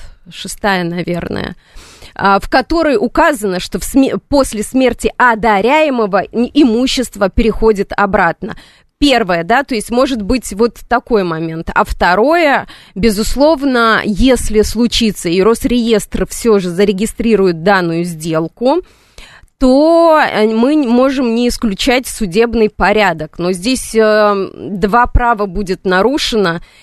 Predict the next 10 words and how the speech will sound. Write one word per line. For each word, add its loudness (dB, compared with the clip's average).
Первое, 2
с -2
одной 2
стороны, 0
вот -4
то, 2
что -2
я 4
упомянула, 2
м, -4